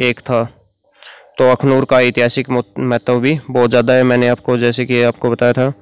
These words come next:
अखनूर को जम्मू का एकमात्र प्रारंभिक बौद्ध स्थल माना जाता है। इसको प्रारंभिक बौद्ध स्थल माना जाता है। खुदाई में स्तूप और बौद्ध भूभाग के अवशेष यहाँ से मिले हैं।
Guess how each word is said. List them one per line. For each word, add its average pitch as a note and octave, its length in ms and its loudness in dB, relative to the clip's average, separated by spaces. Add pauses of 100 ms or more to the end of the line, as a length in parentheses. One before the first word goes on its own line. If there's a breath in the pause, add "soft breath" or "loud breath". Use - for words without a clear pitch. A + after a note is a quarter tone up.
(540 loud breath)
अखनूर C3 360 2
को C3 220 2
जम्मू B2+ 380 2
का B2+ 200 2
एकमात्र B2 500 -2
प्रारंभिक B2+ 640 0
बौद्ध B2 260 0
स्थल C3 300 -2
माना B2 260 2
जाता A#2+ 240 -2
है। A#2+ 120 2
इसको - 260 -4
प्रारंभिक B2 540 0
बौद्ध A#2+ 220 0
स्थल B2 260 -4
माना A#2+ 240 0
जाता B2 220 -2
है। C3 100 2
खुदाई B2 400 2
में B2+ 160 2
स्तूप - 560 -2 (460 loud breath)
और B2+ 160 2
बौद्ध B2+ 360 2
भूभाग B2 600 0 (100)
के B2 100 0
अवशेष A#2+ 420 0
यहाँ A#2 140 0
से D3+ 200 -2 (120)
मिले A#2+ 240 0
हैं। A2+ 260 -2